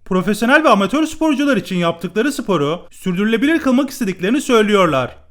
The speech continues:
Kullanıcılar play to earn sistemiyle yetenekleriyle para kazanabilecek ama bunun hangi seviyede olacağı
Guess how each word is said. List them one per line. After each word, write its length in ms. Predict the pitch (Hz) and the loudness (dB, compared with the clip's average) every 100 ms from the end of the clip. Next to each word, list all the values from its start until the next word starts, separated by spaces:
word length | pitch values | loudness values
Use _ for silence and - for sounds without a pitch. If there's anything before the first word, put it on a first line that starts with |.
| - - | -12 -4
Kullanıcılar 840 | 311 349 320 254 160 190 - - | 0 0 0 2 2 0 -6 -8
play 260 | 165 185 220 | -2 -2 0
to 100 | 269 | -2
earn 140 | 330 | -2
sistemiyle 560 | 311 277 226 214 269 285 | -2 -4 -2 0 0 0
yetenekleriyle 680 | 190 196 202 240 285 294 | 0 -2 -4 -2 0 0
para 240 | 196 170 214 | 2 0 0
kazanabilecek 840 | 269 240 202 156 131 156 240 - _ _ - | -2 0 0 0 -2 -2 -4 -8 _ _ -8
ama 220 | 175 185 | -4 -2
bunun 100 | 196 | 0
hangi 300 | 240 339 302 | 0 0 -2
seviyede 360 | 233 208 202 285 | -2 0 0 2
olacağı 520 | 277 160 147 170 | 2 2 0 -2